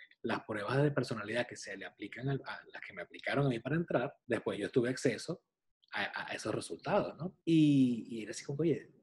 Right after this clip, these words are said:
esto, esto me molesta, esto, esto es, esto, pero me molesta, mm, me molesta porque es cierto, me molesta porque ahora, porque ahora que lo leo, no lo había pensado, pero ahora que lo leo me resuena. Y sí, este puedo estar haciendo yo." Y,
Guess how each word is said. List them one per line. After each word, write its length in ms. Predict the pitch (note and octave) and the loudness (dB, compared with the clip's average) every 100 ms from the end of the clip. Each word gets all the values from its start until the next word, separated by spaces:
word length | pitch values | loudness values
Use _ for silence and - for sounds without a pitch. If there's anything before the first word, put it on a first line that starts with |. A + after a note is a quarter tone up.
| _ | _
esto, 280 | A#2 - - | -10 -8 -6
esto 220 | - - | -2 2
me 80 | E3+ | 2
molesta, 560 | A#2+ A#2 C3 - - - _ _ | 2 2 0 -2 -18 -20 _ _
esto, 380 | - G#2+ - A#2 - | -16 -12 -8 -6 -6
esto 260 | G#2 - | -6 0
es, 240 | D3+ - - | 0 0 -4
esto, 320 | B2 C#3+ E3 - | 0 2 4 6
pero 120 | C3 | 6
me 100 | A#2 | 4
molesta, 600 | B2+ G3 - - A2 - | 4 4 4 -2 -4 -8
mm, 400 | A2 A#2+ A#2+ A2+ A2 _ | -14 -10 -10 -12 -18 _
me 60 | A#2 | -6
molesta 240 | C#3+ - | -2 -2
porque 220 | A#2+ - | -2 -4
es 40 | - | 0
cierto, 460 | D3+ A2+ - - - | 2 2 -2 -16 -20
me 120 | - | -6
molesta 300 | B2 E3 D#3 | 0 2 2
porque 220 | B2 - | 0 -2
ahora, 220 | A#2 D3+ - | -2 -2 4
porque 240 | C3 - | 4 6
ahora 180 | A#2 D#3 | 0 2
que 140 | F3+ A#2 | 2 0
lo 100 | G#2 | 4
leo, 280 | D3 A2 C#3 | 4 4 2
no 100 | F3+ | 6
lo 100 | F3 | 6
había 120 | D3+ | 6
pensado, 360 | C#3+ C3+ A#2+ - | 2 0 -4 -6
pero 140 | - | -6
ahora 100 | C#3 | -2
que 80 | E3 | 2
lo 100 | D3 | 4
leo 200 | D#3 C3+ | 4 2
me 100 | A#2 | -2
resuena. 420 | - - A#2 G2+ - _ - | -8 -6 -8 -8 -16 _ -6
Y 200 | A#2+ A2+ | -4 -2
sí, 280 | - C3 | 4 6
este 220 | A#2 - C#3+ | 4 0 0
puedo 180 | D3 | 2
estar 160 | C#3 A#2+ | 2 -2
haciendo 280 | - A2+ A2+ | -2 -6 -6
yo." 160 | G#2 - _ _ _ _ - | -10 -12 _ _ _ _ -2
Y, 540 | A#2+ A2+ G#2+ G#2 G2+ | 0 2 0 -4 -8